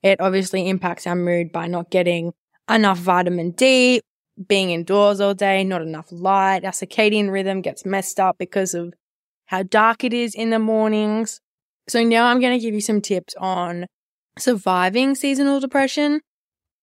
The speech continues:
I want you to go and get your blood test done. There is so much research out there that links nutrient deficiencies such as vitamin D, B, omega-three fatty acids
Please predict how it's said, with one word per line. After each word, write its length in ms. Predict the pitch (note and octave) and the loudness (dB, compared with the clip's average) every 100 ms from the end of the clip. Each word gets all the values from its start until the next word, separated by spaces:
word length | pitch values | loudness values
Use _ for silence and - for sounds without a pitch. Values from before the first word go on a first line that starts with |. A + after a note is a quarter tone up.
| _ - | _ -2
I 160 | A#3+ C4+ | 2 4
want 180 | E4 | 4
you 120 | E4+ D4+ | 2 2
to 100 | C4+ | 2
go 180 | B3 | 2
and 80 | A3 | 2
get 100 | A#3 | 0
your 80 | A#3 | -2
blood 280 | G#3+ G3 F#3+ | 0 0 0
test 280 | G#3+ G#3 - | -2 -2 0
done. 340 | A3 A#3+ C#4 | 0 2 0
There 260 | G3+ A3 A3+ | 0 2 2
is 120 | C4+ | 0
so 380 | - - A3+ A#3+ | -4 0 2 4
much 320 | C#4 C#4+ - | 2 0 0
research 520 | A3+ A3+ - F#3+ E3+ | 0 0 2 0 0
out 220 | E3 D#3+ - | -2 -4 -2
there 140 | F3+ | -2
that 120 | F3 | 0
links 300 | F3 E3+ - | -4 -6 -6
nutrient 440 | F3 F3 - F#3 F3 | -6 -6 -6 -6 -6
deficiencies 800 | F3 F3 - E3 F3 E3+ D#3+ - | -4 -4 -4 -6 -4 -2 -2 0
such 240 | F3 - | -2 -2
as 140 | F#3+ | -4
vitamin 460 | E3+ D#3+ E3 E3 E3 | 0 0 0 -4 -6
D, 580 | D#3+ C4 B3+ B3 A#3+ - _ | 2 4 6 4 2 -4 _
B, 420 | C4 C4 B3+ B3+ - _ _ _ | 2 4 2 0 -4 _ _ _
omega-three 680 | A#3+ A#3 G#3 F#3+ F#3+ G3 F#3 | 2 4 2 2 -2 -4 -4
fatty 280 | F#3+ F3+ F3+ | -2 -2 0
acids 840 | A#3 - C4 B3 A#3 A3+ - | -2 0 0 2 2 -2 -6